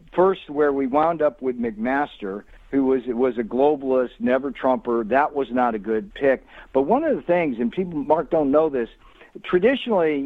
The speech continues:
when you come in, the National Security Advisor gets rid of all the detailees, um, in the National Security Council, brings in a fat, fetch, fresh batch loyal, uh, to the agenda, right?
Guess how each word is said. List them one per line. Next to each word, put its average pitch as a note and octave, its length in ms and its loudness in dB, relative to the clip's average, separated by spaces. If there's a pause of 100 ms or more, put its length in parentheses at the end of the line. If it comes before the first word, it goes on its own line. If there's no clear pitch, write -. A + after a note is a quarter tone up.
when D3 220 -2
you C#3+ 120 -4
come F#3 280 2
in, D3+ 480 0
the B2+ 100 0
National C#3+ 500 -2
Security D3 460 0
Advisor A2 440 0
gets C#3 320 -4
rid D3 240 4
of A#2+ 200 -2
all C#3+ 260 2
the C3+ 80 -4
detailees, B2 920 -2 (520)
um, A#2 340 2
in D3 140 2
the C3+ 80 2
National A#2+ 400 -2
Security A2+ 480 -2
Council, A#2+ 560 -2 (200)
brings D3+ 360 0
in C3+ 120 2
a B2 60 0
fat, A#2+ 360 -2 (120)
fetch, A#2+ 220 0 (480)
fresh C3+ 280 2
batch B2+ 300 0
loyal, B2 540 0 (380)
uh, A#2 180 2
to C#3 180 -6
the B2+ 160 2
agenda, A2 560 0
right? B2+ 320 0